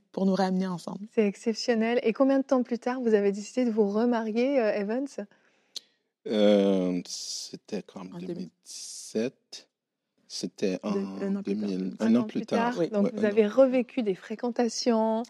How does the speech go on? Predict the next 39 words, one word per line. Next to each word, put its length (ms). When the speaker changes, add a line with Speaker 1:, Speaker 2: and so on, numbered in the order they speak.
Speaker 1:
Exactement. 380
Speaker 2:
euh, 260
Speaker 3:
Oui. 60
Speaker 2:
refaire 360
connaissance. 800
Et, 380
et, 100
euh, 180
et 120
le 140
désir 500
de 120
se 120
remarier, 680
euh, 220
vous 120
l'avez 300
fait 140
sans 280
aucune 260
crainte, 400
en 100
sachant 300
ce 80
qui 80
s'était 240
passé 300
avant. 300
Il 40
n'y 60
avait 160
pas 120
la 120
peur 480
de 80
revivre 420
la 120
même 180
chose. 540